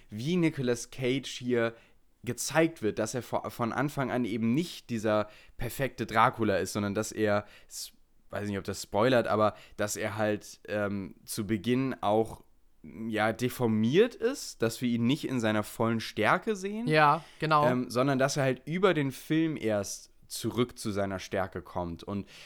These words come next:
Speaker 1: dass wir so halt auch einen Dracula kennenlernen, ähm, wie man ihn vielleicht jetzt nicht unbedingt so in der, in den anderen Adaptionen oder in anderen Filmen bereits gesehen hat. Das fand ich eben auch eine sehr interessante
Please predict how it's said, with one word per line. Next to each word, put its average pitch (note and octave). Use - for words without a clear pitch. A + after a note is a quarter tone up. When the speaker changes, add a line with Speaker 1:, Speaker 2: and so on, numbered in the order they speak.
Speaker 1:
dass A2
wir A#2+
so A#2+
halt C3
auch -
einen A2+
Dracula D3
kennenlernen, E3+
ähm, A#2+
wie C#3
man D3
ihn C#3
vielleicht C3+
jetzt C#3
nicht D3
unbedingt C3+
so F2+
in G#2+
der, F2+
in G2+
den F#2
anderen G2+
Adaptionen F2+
oder F2
in F2
anderen G2+
Filmen F#2
bereits F2
gesehen F2+
hat. E2
Das G2
fand A2
ich -
eben G2
auch G2
eine G2+
sehr G#2+
interessante A2